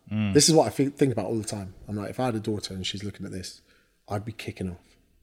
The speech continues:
Speaker 1: Mm.
Speaker 2: So that's kind of my mentality.
Speaker 1: It's a tough stance to take as well at the same time, because, like, bullying online is such a, such a big thing. And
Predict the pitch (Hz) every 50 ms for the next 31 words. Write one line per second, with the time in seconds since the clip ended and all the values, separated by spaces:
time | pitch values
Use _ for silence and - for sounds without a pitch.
0 | _ - 104 107 101 98 95 92 - - _ _ - - 113 107 - - 113 104
1 | 101 101 101 98 98 101 101 98 - - 101 101 - - 117 127 - - _ _
2 | _ _ _ _ - - - - - 110 - - 139 123 - - - 110 101 -
3 | - - - - 95 95 90 - - 87 92 95 95 95 - - - - - -
4 | 98 90 87 92 - - 104 104 98 92 - - - 98 90 98 87 92 - -
5 | - 101 104 104 98 95 92 92 90 87 85 87 90 90 90 87 85 - - -
6 | - - - - 78 78 - - _ _ _ _ _ _ _ _ _ - - 85
7 | - - 85 - _ 110 92 85 - - - 107 95 82 76 - 98 - _ _
8 | _ _ - _ _ - 110 104 98 98 101